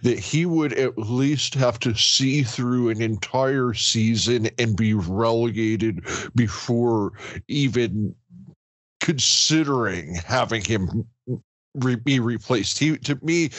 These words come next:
he's earned that he would have to actually see through relegation before Andy would sit down and say, "Okay, maybe there's time to make a change." I think four <laughs> promotions should have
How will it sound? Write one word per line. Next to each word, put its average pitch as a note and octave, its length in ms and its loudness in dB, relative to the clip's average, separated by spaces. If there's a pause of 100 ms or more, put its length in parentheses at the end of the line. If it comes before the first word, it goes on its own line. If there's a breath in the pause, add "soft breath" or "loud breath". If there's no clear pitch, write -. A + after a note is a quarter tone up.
(140 loud breath)
he's F#3+ 300 2 (100)
earned D3+ 360 0
that A#2+ 140 0
he C#3+ 240 -2
would D3 200 0
have B2+ 300 0
to C3 180 0
actually A#2+ 540 0
see C#3 560 2
through A2+ 600 0
relegation G#2+ 1040 0 (340 loud breath)
before A#2+ 480 0
Andy G#2+ 340 0
would G2 200 0
sit A2+ 240 2
down A2 300 0
and G2 120 -2
say, G#2+ 240 0
"Okay, F#2+ 320 0
maybe G2 340 -2
there's G2+ 280 0
time F#2+ 240 2
to F#2 100 -6
make F#2+ 240 -2
a G2 60 0
change." F#2+ 340 0
I B2 120 0
think B2 300 -2 (240)
four G3 380 2
<laughs> - 0 -
promotions D3 800 0
should D3 300 0
have C3+ 340 0